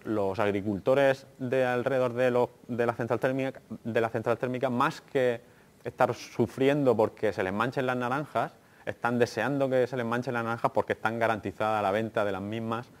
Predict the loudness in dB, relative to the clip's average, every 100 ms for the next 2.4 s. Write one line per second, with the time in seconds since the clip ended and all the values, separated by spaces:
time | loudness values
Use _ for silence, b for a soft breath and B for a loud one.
0 | B _ 0 2 0 0 0 2 -2 -2
1 | -2 -2 -6 -6 -8 -8 -12 -18 _ -2
2 | 0 0 -2 -8